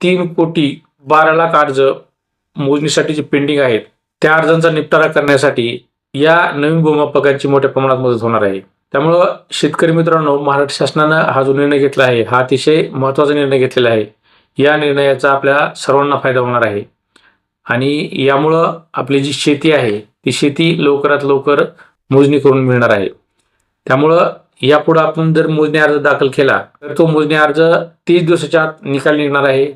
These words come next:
त्याचा नकाशा तयार होणार आहे. त्याचबरोबर त्याच्या ज्या हद्दीखुणा आहेत, त्या हद्दीखुणा लवकरात लवकर कायम करण्याची प्रक्रिया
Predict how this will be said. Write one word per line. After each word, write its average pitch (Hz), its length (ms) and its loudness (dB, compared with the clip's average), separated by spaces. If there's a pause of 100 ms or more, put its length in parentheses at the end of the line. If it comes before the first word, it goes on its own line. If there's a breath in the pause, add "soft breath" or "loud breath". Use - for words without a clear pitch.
(100)
त्याचा 147 420 0 (200)
नकाशा 131 460 -2
तयार 139 160 2
होणार 127 280 2
आहे. 120 160 0 (720 soft breath)
त्याचबरोबर 147 480 2
त्याच्या 151 280 0
ज्या 160 260 2
हद्दीखुणा 151 480 -2
आहेत, 131 320 0
त्या 127 100 0
हद्दीखुणा 147 580 -2 (300)
लवकरात 139 380 2
लवकर 143 300 -2 (280)
कायम 131 260 0
करण्याची 131 420 -4
प्रक्रिया 131 500 -2